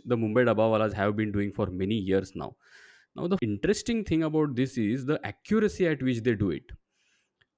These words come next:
The accuracy of Mumbai Dabbawalas is three point one four errors in six million transactions, and that is why it is called at Six Sigma. A sigma is three point one four, and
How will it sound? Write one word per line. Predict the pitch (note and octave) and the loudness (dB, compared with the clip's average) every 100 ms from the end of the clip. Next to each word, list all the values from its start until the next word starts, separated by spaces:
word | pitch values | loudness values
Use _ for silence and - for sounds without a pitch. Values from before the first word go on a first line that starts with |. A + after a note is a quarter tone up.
| - | -4
The | - - | -4 -2
accuracy | C3+ - A#3+ B3 - G#3 | -6 0 0 0 0 0
of | G3 | 0
Mumbai | D#3 C3+ C3 E3 | 2 2 4 4
Dabbawalas | D#3 D3 D3 C3 G2+ A2 - - - | 4 2 2 2 2 0 -4 -18 -4
is | D3 D#3+ E3+ D3+ - _ _ _ _ _ _ _ _ | 2 4 2 -2 -16 _ _ _ _ _ _ _ _
three | D3 E3+ G3+ | -4 -2 -2
point | - A3+ A3 A3 G#3+ - | -2 -2 0 -2 -8 -8
one | A#2+ C#3 F3 | -2 0 -2
four | - E3 E3+ B2 | -2 2 2 2
errors | A#2+ C3+ D3 | 2 2 0
in | - C#3 | -4 -4
six | C#3 - - - | -4 -6 -10 -6
million | D#3+ C#3 C3+ | -2 0 0
transactions, | A#2+ G#2+ G2+ G2 F#2 F2 | 0 0 0 -2 -4 -6
and | G#2+ G#2+ | -4 -4
that | G#2+ | -2
is | C3 | 0
why | B2 | 0
it | B2 A#2 | 0 -2
is | A#2+ | -4
called | B2 A#2+ | -4 -2
at | B2 | -4
Six | - D3 - | -6 -10 -6
Sigma. | - G2+ G2 - | -2 -2 -4 -6
A | G2+ | -8
sigma | - G#2 C3 C3+ | -6 -2 0 0
is | C3 | -2
three | - A2+ | -4 -4
point | B2 B2 A#2 | 0 -2 0
one | G2 A2+ | -2 -2
four, | - F#2+ - | -2 -2 0
and | G#2+ G#2 G#2+ | -2 0 -2